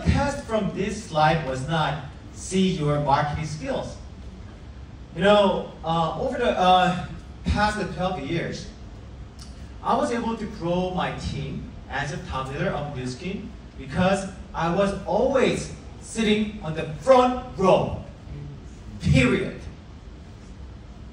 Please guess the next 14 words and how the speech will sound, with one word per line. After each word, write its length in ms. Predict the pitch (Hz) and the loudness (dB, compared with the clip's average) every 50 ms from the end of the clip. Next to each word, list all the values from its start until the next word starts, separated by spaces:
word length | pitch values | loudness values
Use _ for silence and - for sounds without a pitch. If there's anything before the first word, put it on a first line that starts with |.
| - - - - - - | -16 -16 -16 -12 -4 2
I 80 | - - | 4 4
was 120 | - 254 | 4 6
on 500 | 277 269 269 277 277 269 - - - - - - - - - - - - - - - - - - - - | 6 6 6 6 6 4 2 0 -8 -12 -14 -14 -16 -16 -16 -16 -16 -16 -16 -16 -16 -16 -16 -10 -2 4
punctual. 680 | 98 - - 247 - - - - - - - - - - - - - - | 6 6 6 6 4 0 0 0 0 0 -2 -6 -10 -12 -16 -12 -4 2
I 100 | 196 214 | 4 6
always 800 | - - 311 349 349 302 269 220 185 - - - - - - - - - - - - - - - | 8 8 8 8 8 8 8 8 6 4 0 -4 -6 -10 -12 -12 -12 -12 -12 -12 -14 -16 -14 -12
was 140 | 165 175 180 | -10 -8 -4
on 300 | 196 214 226 - 254 175 | -2 -2 0 0 4 6
time, 680 | - - - 233 247 247 254 247 160 143 - - - - - - - - - | 6 6 6 4 0 -2 -2 -2 -2 -4 -6 -8 -10 -12 -14 -16 -16 -16 -14
try 240 | - - 233 254 254 | -6 0 2 2 2
to 60 | 226 | 2
make 100 | 208 202 | 0 -2
sure 320 | 202 - 220 220 214 214 202 | -2 0 0 2 2 4 4
that 360 | 190 185 165 - - - - | 4 4 4 4 2 -2 -8